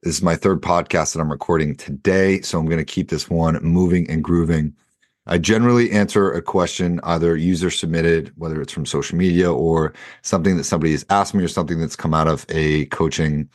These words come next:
call with a client. So these are really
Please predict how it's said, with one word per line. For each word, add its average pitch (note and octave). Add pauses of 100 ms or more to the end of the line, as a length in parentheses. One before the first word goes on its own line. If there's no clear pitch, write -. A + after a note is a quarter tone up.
(380)
call D#2
with D2+
a D2+
client. D#2+ (640)
So G2
these G#2
are G#2+
really G2